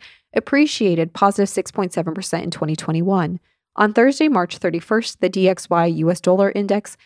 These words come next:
had appreciated positive two point four percent year to date, closing at ninety-eight point three one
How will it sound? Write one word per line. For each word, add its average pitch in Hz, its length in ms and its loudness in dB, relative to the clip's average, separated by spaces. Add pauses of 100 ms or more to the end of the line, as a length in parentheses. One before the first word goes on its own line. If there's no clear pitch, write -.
(200)
had 196 120 2
appreciated 196 640 0
positive 170 360 -2
two - 120 -6
point 156 240 -6
four 180 180 -2
percent - 340 -6
year 165 140 -4
to 170 120 -8
date, 180 340 -2 (240)
closing 240 340 2
at 240 120 0
ninety-eight 180 400 0
point 165 240 -6
three 160 260 -2
one 180 320 0